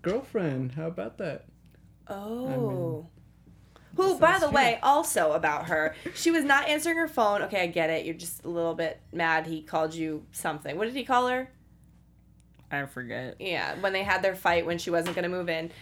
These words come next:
Speaker 2: But, um, so she didn't answer his phone calls. But then later on when he's calling her, telling her not to go to her house, just go straight to his house, get out of that area,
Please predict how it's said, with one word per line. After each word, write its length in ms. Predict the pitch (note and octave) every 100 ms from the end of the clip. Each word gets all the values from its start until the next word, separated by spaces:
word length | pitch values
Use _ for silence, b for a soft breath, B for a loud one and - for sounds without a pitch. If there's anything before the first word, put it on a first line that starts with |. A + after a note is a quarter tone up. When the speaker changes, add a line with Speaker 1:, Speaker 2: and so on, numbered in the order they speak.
| B B
Speaker 2:
But, 320 | F#3+ F#3+ F3+ - - -
um, 480 | F#3+ E3+ D#3+ - - -
so 120 | -
she 120 | G3+ G3+
didn't 160 | G#3
answer 400 | F3+ E3+ E3+ E3
his 120 | F3
phone 200 | - D#3+
calls. 240 | D#3+ D3+ E3+
But 100 | F#3
then 160 | A#3+
later 220 | A#3 A3+ G#3
on 180 | B3
when 80 | A3+
he's 140 | G3 F3+
calling 380 | - A3+ B3+ G#3
her, 100 | E3+
telling 300 | G3+ F#3 F#3
her 80 |
not 340 | F3 F3 F#3 -
to 100 | F#3+
go 340 | E3+ F#3 G#3+
to 160 | G3 E3+
her 180 | D#3+ D#3
house, 320 | - A3+ -
just 140 | E3 -
go 120 | E3
straight 300 | D#3+ F#3+ F3+
to 80 | E3
his 200 | E3+ E3+
house, 240 | - -
get 180 | - E3
out 160 | E3+ E3
of 60 |
that 160 | D#3 D#3
area, 560 | F3+ G3 D#3+ - -